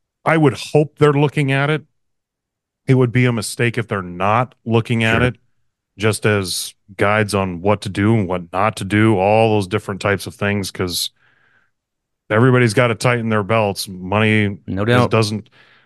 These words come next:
Speaker 1: you know, inflation, all these different things, money doesn't go as far as it used to. People have to tighten their belts in their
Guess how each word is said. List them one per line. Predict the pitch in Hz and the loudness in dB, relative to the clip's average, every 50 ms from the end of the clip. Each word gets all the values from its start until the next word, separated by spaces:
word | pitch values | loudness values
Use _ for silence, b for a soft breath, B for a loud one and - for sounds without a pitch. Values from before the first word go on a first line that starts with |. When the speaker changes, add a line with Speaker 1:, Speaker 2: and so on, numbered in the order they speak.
| b b | b b
Speaker 1:
you | - 110 | 0 2
know, | 107 110 | 2 2
inflation, | 107 98 - - 123 123 127 120 - - 120 | 0 -2 0 2 2 4 4 2 0 -2 -2
all | 113 113 120 123 127 | 0 2 2 2 2
these | 123 117 104 | 2 0 0
different | 110 123 113 - 117 107 92 | -2 -4 -2 -2 -6 -8 -4
things, | - 123 120 117 113 104 90 | -2 -2 0 0 -2 -4 -4
money | 98 104 104 104 101 | -4 -4 -2 -2 0
doesn't | 104 107 101 110 104 | 0 0 0 -2 -2
go | 101 107 101 | 0 0 0
as | 98 - | 0 0
far | - 117 110 107 | 0 0 2 2
as | 104 95 | 0 -2
it | 98 98 | -4 -4
used | 104 110 113 104 - - | -2 -2 -2 -2 -2 -2
to. | - 117 117 113 101 | -2 0 0 0 -2
People | - 104 95 92 95 | -4 -6 -4 -2 -2
have | 95 90 | -2 -2
to | - - | -4 -4
tighten | - 110 104 101 101 95 | -2 0 0 0 0 0
their | 98 95 | -2 -4
belts | 87 85 98 98 98 95 - - | -2 0 2 2 2 0 0 -4
in | 104 92 92 90 | -4 -6 -6 -6
their | 90 92 92 90 87 85 | -4 -4 -2 -4 -4 -6